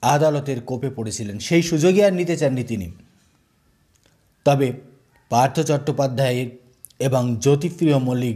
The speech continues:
দুজনে জেলে থাকার পরে এবার প্রশ্ন উঠতে শুরু করেছে যে শাসক দলের আর কোন বাঘা বাঘা নেতা মন্ত্রী জেলে যাবেন, কারণ নিয়োগ দুর্নীতিতে নাকি অনেকেরই নাম জড়িয়ে গেছে। রেশন কাণ্ডেও নাকি আরও কয়েকজন মন্ত্রী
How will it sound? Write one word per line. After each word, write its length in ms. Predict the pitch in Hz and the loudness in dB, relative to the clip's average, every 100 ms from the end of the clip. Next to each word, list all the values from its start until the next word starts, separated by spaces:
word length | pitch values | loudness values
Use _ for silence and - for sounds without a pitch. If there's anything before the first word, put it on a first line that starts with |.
| 101 | -2
দুজনে 380 | 139 131 127 110 | 0 0 -2 -2
জেলে 300 | 92 123 127 | -4 -4 -4
থাকার 380 | 110 113 113 98 - | -6 -6 -4 -6 -4
পরে 200 | 110 107 90 - _ _ _ _ - | -4 -2 -6 -16 _ _ _ _ -6
এবার 240 | 117 110 - | -2 -4 -4
প্রশ্ন 260 | 135 139 175 165 | -2 -2 2 2
উঠতে 200 | 139 143 | 0 -2
শুরু 260 | 123 - 117 | -6 -4 -4
করেছে 400 | 95 104 95 101 87 - _ _ _ _ _ - | -4 -6 -8 -10 -14 -16 _ _ _ _ _ -8
যে 120 | 110 | -6
শাসক 440 | - 123 127 185 180 | -2 0 2 2 4
দলের 300 | 180 175 170 - 139 | 4 4 2 0 0
আর 100 | 151 | 2
কোন 240 | 156 165 165 135 | 2 2 2 2
বাঘা 340 | 123 135 143 156 | 2 2 4 2
বাঘা 340 | 160 143 135 117 - _ _ 113 | 2 2 0 -2 -14 _ _ -4
নেতা 320 | 135 127 139 | -2 0 0
মন্ত্রী 440 | 139 127 117 117 110 - _ - 92 | 0 -2 -4 -6 -6 -10 _ -18 -8
জেলে 280 | 120 120 113 | -4 -2 -2
যাবেন, 260 | 104 104 98 | -4 -6 0
কারণ 240 | 147 147 | 2 2
নিয়োগ 240 | 131 165 196 | 2 2 2
দুর্নীতিতে 440 | 180 190 185 196 180 | 2 2 2 0 0
নাকি 240 | 180 175 | 0 0
অনেকেরই 500 | 156 127 165 180 190 | 2 2 0 2 2
নাম 160 | 165 127 120 | 2 0 -2
জড়িয়ে 320 | 113 101 98 | -4 -4 -8
গেছে। 160 | 95 127 | -8 -2
রেশন 360 | 156 156 208 208 | -2 2 4 2
কাণ্ডেও 480 | 208 165 170 185 196 | 2 2 2 4 4
নাকি 300 | 190 165 156 120 - - _ _ - | 2 0 -2 -2 -8 -20 _ _ -4
আরও 180 | 131 180 | 2 4
কয়েকজন 500 | 180 170 175 151 175 | 4 2 2 2 0
মন্ত্রী 380 | 156 160 170 170 | 0 0 -2 0